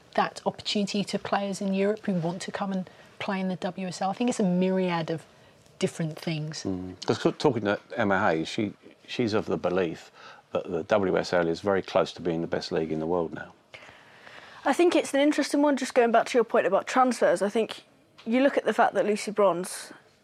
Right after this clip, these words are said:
Speaker 3: left Manchester City to go to Lyon, and yes, undoubtedly she's become a better player.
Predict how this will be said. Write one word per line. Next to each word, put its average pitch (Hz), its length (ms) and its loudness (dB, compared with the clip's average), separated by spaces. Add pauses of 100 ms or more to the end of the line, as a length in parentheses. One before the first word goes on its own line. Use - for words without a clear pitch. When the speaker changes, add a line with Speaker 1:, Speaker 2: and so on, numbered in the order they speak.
(180)
Speaker 3:
left - 400 -2
Manchester 202 440 0
City 190 360 -4
to 208 140 -6
go 185 100 0
to 202 140 -4
Lyon, 170 340 0 (300)
and 185 320 -4 (540)
yes, 196 360 -2
undoubtedly 202 640 2
she's 196 240 -8
become 208 260 -2
a 202 80 2
better 202 300 -2
player. 208 380 2